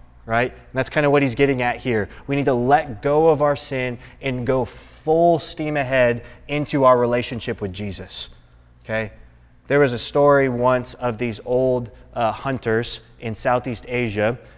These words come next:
that would hunt monkeys. Okay, I'm sorry if you love monkeys, but this is just what happened, okay?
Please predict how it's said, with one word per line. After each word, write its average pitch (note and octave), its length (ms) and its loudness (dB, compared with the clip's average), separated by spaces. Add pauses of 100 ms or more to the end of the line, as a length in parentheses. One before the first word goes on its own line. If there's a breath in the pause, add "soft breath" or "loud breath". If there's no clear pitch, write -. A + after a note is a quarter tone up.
(120)
that B2+ 140 2
would A2 120 0
hunt B2+ 380 -4 (120)
monkeys. A2 580 -6 (160)
Okay, A2 80 -10
I'm G2+ 120 -6
sorry G#2+ 400 -2 (120)
if - 160 -18
you G#2 100 -6
love G2+ 180 -4
monkeys, F#2+ 540 -10
but F#2 140 -8 (400 soft breath)
this F#2 120 -12
is G2 60 -12
just G2 140 -10
what G2+ 120 -2
happened, F#2 420 -6
okay? G2+ 300 -4